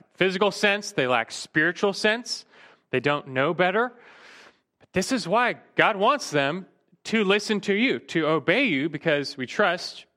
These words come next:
you do know better. You have, let's hope, physical sense. You know what to do, what not to do in life, how to avoid danger. You know how the world works.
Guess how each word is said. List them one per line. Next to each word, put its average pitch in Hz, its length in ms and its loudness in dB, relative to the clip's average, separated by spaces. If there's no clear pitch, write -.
you 202 140 0
do 285 160 2
know 220 160 2
better. 107 320 -2
You 123 100 -6
have, 147 400 0
let's 131 200 0
hope, 220 340 0
physical 156 480 -2
sense. 196 360 -2
You 127 60 -4
know 139 520 0
what 127 160 -4
to - 100 -14
do, 147 140 -2
what 131 140 0
not 123 240 -2
to 131 80 -16
do 143 160 -2
in 131 120 -4
life, 135 320 0
how 127 140 0
to 127 80 -4
avoid 123 400 -4
danger. 139 440 -4
You 123 80 -6
know 123 140 0
how 131 140 -2
the 120 120 -6
world 123 260 -4
works. 117 640 -4